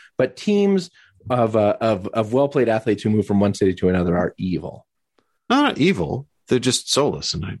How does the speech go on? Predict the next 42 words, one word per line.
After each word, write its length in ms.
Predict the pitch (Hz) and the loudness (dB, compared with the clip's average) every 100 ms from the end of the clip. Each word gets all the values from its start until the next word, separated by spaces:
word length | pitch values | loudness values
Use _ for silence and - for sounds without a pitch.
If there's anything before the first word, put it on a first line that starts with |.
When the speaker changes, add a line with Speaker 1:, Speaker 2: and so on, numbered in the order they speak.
| _ - | _ -4
Speaker 2:
I 60 | 233 | -2
don't 100 | - | -2
Speaker 1:
<laughs> 1600 | - - - - - - - 151 - - - - - - - 131 | -2 -4 -2 -4 -2 -4 -2 -6 -4 -6 -8 -18 -18 -18 -4 2
Speaker 2:
Cuba 160 | - | 4
Speaker 1:
Okay, 20 | 135 | 4
Speaker 2:
has 140 | 123 | 2
Speaker 1:
so 60 | - | 2
Speaker 2:
some 120 | 110 | 0
great 500 | 90 110 139 147 - | 0 4 6 6 6
baseball, 440 | 113 107 - 80 76 | 4 4 2 -2 -2
by 120 | 76 | -2
the 100 | 71 | 0
way. 160 | 73 78 | -2 -4
Cuba 220 | - 185 151 | -4 0 0
Speaker 1:
Oh, 40 | |
Cuba's 280 | 110 113 127 | 2 2 0
Speaker 2:
base-, 20 | - | -4
Speaker 1:
phenomenal 460 | 120 123 139 120 | -4 -2 0 0
baseball. 260 | 95 85 82 | -2 -6 -2
Speaker 2:
do 80 | 147 | 2
you 60 | 147 | 4
have 100 | 151 | 2
a 80 | |
Cuban 280 | 160 165 151 | 2 2 2
baseball 260 | 147 139 143 | 2 0 0
team 180 | 139 135 | 0 0
that 60 | |
you 140 | 131 127 | 2 2
are 100 | 120 | 0
particularly 360 | - - 123 | -4 -6 -2
interested 300 | 120 120 - 120 | 0 0 -2 -4
in? 120 | 123 _ _ _ | -6 _ _ _
Speaker 1:
You 180 | 131 139 | -2 0
know, 140 | 147 | 2
believe 260 | 139 123 127 | 2 2 2
it 60 | 123 | 2
or 60 | |
not, 160 | 113 104 | 2 2
I 80 | 92 | 0
do 140 | 90 | -2
not. 260 | 82 69 - _ _ | -4 -6 -12 _ _
Speaker 2:
Uh-huh. 360 | 101 85 80 | -2 0 -2